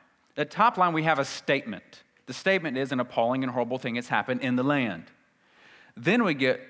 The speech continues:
three crimes, the three appalling and horrible things. Right up there, we get them one after another. What are they? "Prophets prophesy falsely. Priests rule at their own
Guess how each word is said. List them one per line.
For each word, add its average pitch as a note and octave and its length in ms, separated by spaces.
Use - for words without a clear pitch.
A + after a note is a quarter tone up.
three F#3+ 1040
crimes, C3+ 760
the - 120
three D#3 600
appalling C#3 600
and B2+ 80
horrible C3+ 400
things. C#3+ 640
Right C#3+ 180
up C#3+ 120
there, D3 340
we C#3+ 100
get C#3 180
them D3+ 300
one C3+ 400
after C3+ 280
another. B2+ 400
What C3 160
are D3 200
they? F#2+ 140
"Prophets G2+ 340
prophesy - 440
falsely. E3+ 480
Priests - 340
rule A2 140
at G#2+ 80
their G#2 140
own G#2+ 260